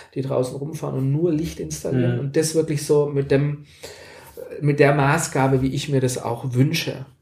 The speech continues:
Speaker 1: Ja, weil wir, wir, wir, ähm,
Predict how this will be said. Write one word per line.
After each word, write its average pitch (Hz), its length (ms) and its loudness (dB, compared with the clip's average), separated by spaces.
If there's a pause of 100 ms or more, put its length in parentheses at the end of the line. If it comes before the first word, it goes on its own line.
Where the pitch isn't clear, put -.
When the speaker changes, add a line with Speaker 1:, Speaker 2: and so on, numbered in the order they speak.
Speaker 1:
Ja, 135 240 -6
weil 123 180 0
wir, 127 180 4
wir, 131 260 4
wir, 127 360 4 (560)
ähm, 151 280 -8